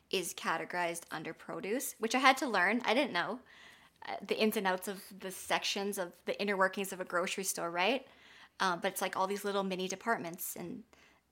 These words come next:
everyone is <laughs> super busy in their department getting food out and making sure the shelves are stocked.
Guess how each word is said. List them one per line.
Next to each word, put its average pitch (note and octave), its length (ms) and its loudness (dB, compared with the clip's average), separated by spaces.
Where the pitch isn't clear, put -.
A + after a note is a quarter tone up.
everyone G3 460 2
is G3 100 -2
<laughs> - 200 0
super A3 260 6
busy G3+ 480 2
in F#3 80 -2
their F3+ 140 0
department F#3 500 -2
getting F#3 280 -4
food G3 280 -2
out F3 320 0
and F3+ 220 -6
making F3+ 240 -8
sure F3+ 200 -6
the F3 140 -10
shelves F3 420 -4
are F3+ 60 -6
stocked. F3+ 520 -2